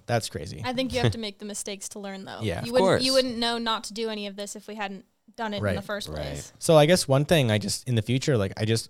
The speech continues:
Speaker 1: really hope that people in general can, like, let go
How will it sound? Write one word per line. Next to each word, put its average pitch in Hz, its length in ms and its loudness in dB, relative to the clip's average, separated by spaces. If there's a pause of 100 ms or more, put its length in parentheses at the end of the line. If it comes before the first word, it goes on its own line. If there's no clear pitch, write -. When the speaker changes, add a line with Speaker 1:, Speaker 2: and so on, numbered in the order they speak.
(100)
Speaker 1:
really 107 340 0
hope 104 280 2
that 98 180 -6
people 107 400 0
in 101 100 0
general 101 360 -2
can, 104 240 0
like, 90 300 -4 (100)
let 101 300 0
go 104 280 4